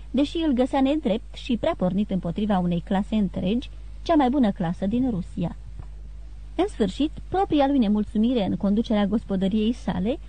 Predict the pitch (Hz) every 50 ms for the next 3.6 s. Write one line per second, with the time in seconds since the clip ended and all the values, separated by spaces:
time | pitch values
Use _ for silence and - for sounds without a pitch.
0 | - - - - 330 277 285 277 240 311 349 330 - 262 254 262 285 285 262 240
1 | 226 208 180 175 185 220 - 285 277 277 - 277 240 247 240 220 262 277 - 302
2 | 277 240 226 240 294 294 - 175 170 - 220 - - 180 202 - - - 185 170
3 | 180 214 240 226 185 - - - - 175 202